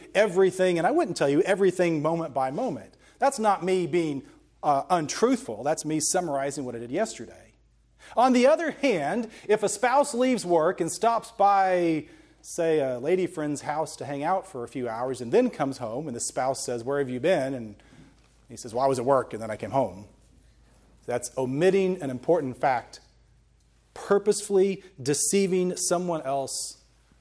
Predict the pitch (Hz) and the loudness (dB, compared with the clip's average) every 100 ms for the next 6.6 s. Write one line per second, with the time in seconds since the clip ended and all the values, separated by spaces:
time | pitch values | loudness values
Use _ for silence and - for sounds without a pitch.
0 | _ - 117 120 143 95 - - _ _ | _ -8 -4 -2 -2 -4 -12 -20 _ _
1 | _ _ _ - _ - _ _ _ _ | _ _ _ -20 _ -20 _ _ _ _
2 | _ _ _ _ _ _ - 131 165 226 | _ _ _ _ _ _ -4 4 4 6
3 | 214 180 175 - 202 208 160 135 - 131 | 4 2 -2 0 2 2 -2 -4 -4 -2
4 | 151 202 196 214 269 269 269 214 196 - | 2 4 4 4 4 2 2 0 0 2
5 | 277 285 233 202 190 196 196 208 190 190 | 2 4 4 4 4 2 2 0 2 0
6 | 226 220 196 214 131 147 | 2 0 4 2 2 -2